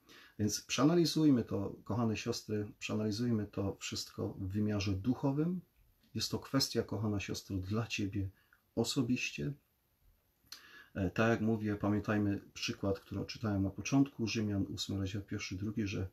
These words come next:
w Chrystusie Jezusie, w Panu nie ma potępienia, tak? Są to rzeczy drugoplanowe, e, jednakże <clears throat> omawianie tego jest, myślę,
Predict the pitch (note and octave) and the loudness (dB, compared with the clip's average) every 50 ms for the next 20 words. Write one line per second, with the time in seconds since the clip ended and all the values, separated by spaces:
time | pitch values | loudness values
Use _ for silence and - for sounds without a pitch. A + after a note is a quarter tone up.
0 | _ _ _ _ - - - G2+ F#2 - - - C#3+ C#3+ - - C#3 B2+ B2 A#2+ | _ _ _ _ -18 -8 -6 -4 -4 -4 0 0 0 0 0 -2 -2 -2 -2 -2
1 | A2+ G#2+ G#2 - - - G#2 G2+ G2+ - - - - A2+ A#2 A#2 A2+ A2 A2 A2 | -2 -4 -6 -8 -6 -6 -6 -6 -6 -8 -14 -6 -2 0 2 2 2 2 0 -4
2 | - - _ - - - _ _ _ - G2+ G#2 A2 A2 A2 A2+ A2 G#2+ A2 A2+ | -6 -10 _ -20 -20 -20 _ _ _ 2 4 4 6 6 4 4 4 2 0 -2
3 | B2+ - - _ _ G#2 G2 - A2 G#2 G2+ - - G#2+ G2 F#2+ F#2 G2 F#2 F2 | -4 -10 -16 _ _ -8 -4 0 0 0 0 0 -2 -2 0 0 0 0 -2 -4
4 | - _ _ _ _ _ _ _ _ - - G#2+ A#2 A#2+ - - _ _ _ _ | -8 _ _ _ _ _ _ _ _ -6 -4 -4 -4 -6 -8 -16 _ _ _ _
5 | _ _ _ - - A2+ A2 - A2 G2 G#2 G#2 G2+ - - G#2 F#2+ F#2 G2 A2 | _ _ _ -6 -2 -2 0 0 0 0 0 0 -2 -2 -2 -2 0 0 2 2
6 | A#2 C3 C3+ D3 C#3+ C#3+ - C#3+ C#3 C3 A#2+ G#2+ F#2 F#2+ F#2+ G2+ G2+ - _ _ | 4 4 4 4 2 4 4 4 4 4 4 4 2 0 0 -2 -4 -6 _ _
7 | - - - - - _ _ - G2+ G2+ G2 F#2+ G2 G2+ F#2 G2+ G#2+ A2+ C3 C#3 | -20 -20 -20 -20 -20 _ _ -6 -2 0 2 2 4 4 4 4 4 6 6 4
8 | C3+ - - A2 G#2+ G#2 - - - _ _ _ - F#3 F#3 E3 C#3+ A#2 F#2+ - | 4 2 0 0 0 0 -2 -6 -10 _ _ _ 8 10 12 12 10 10 6 2
9 | - - G#2+ G#2 G2+ G2 G2+ A#2 C3 D3 D3 C3+ - - A2+ G2+ G#2 F#2+ F#2+ F#2+ | -4 -4 -2 -2 0 2 2 4 6 8 6 6 4 2 -2 -2 -2 -2 -2 -2
10 | F#2 - - - - - G#2 A2 G2+ - - G2 | -4 -6 -8 -10 -8 -4 -4 -4 -4 -4 -6 -8